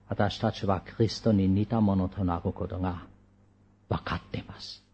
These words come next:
確信できる。」まあ、過去で経験したこと、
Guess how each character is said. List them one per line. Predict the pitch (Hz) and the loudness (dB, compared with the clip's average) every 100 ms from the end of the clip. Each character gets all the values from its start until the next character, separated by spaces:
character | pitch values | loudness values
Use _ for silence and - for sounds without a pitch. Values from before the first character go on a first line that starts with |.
| _ _ | _ _
確 | - - - | 0 0 4
信 | - - 101 | 2 2 -2
で | - | -8
き | |
る。」 | - - - _ _ - _ _ _ _ _ _ _ - _ _ _ _ _ - | -14 -16 -20 _ _ -20 _ _ _ _ _ _ _ -20 _ _ _ _ _ 4
ま | 113 | 4
あ、 | - | 6
過 | - 143 | 6 10
去 | 170 165 | 12 12
で | 135 | 12
経 | - 131 120 | 8 4 4
験 | - 123 | 6 4
し | - | 4
た | 117 | 4
こ | - | 4
と、 | 117 117 | 4 4